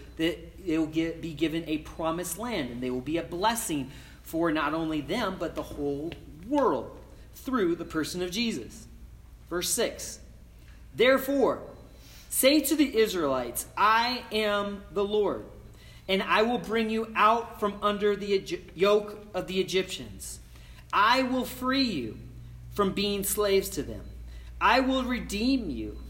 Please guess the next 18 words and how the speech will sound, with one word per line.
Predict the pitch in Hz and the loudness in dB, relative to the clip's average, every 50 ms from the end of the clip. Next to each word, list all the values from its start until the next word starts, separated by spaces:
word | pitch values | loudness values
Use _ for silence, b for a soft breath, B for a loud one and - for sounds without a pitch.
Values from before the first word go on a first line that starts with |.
| - 151 | -2 0
with | 175 185 175 185 | 0 0 0 0
an | 190 180 | 0 0
outstretched | 196 185 208 208 - - - 202 202 196 202 - - | 2 2 0 0 -2 -2 0 0 0 0 0 -2 -4
arms | 196 165 151 151 139 117 107 - - - - - - B B B B - | -2 -2 -2 -2 -2 -4 -6 -8 -12 -12 -12 -12 -12 B B B B -4
and | 160 175 190 | -2 0 2
with | 208 196 - | 2 0 0
mighty | 185 180 196 202 240 254 269 254 247 - - | -2 0 2 2 4 4 2 2 2 -2 -4
acts | 170 196 214 220 - - - - - - | -4 -2 -2 -4 -4 -6 -8 -8 -6 -6
of | 180 170 - | -6 -6 -4
judgment. | - 156 156 151 - - - 113 101 - - - - - B B B B B B B | -4 -4 -2 -2 -4 -6 -8 -10 -12 -12 -14 -14 -16 -16 B B B B B B B
I | 165 226 247 | 4 4 6
will | 262 262 233 | 4 2 0
take | - - - 226 226 226 - | -2 0 2 2 2 2 0
you | 254 254 254 | 0 2 2
as | 247 247 240 | 2 2 0
my | 254 262 254 | 0 0 -2
people, | 247 - - 156 147 - 143 139 147 175 185 - - - - - | -2 -6 -8 -8 -8 -8 -6 -6 -6 -6 -8 -10 -14 -12 -6 -4
and | 180 185 | -4 -4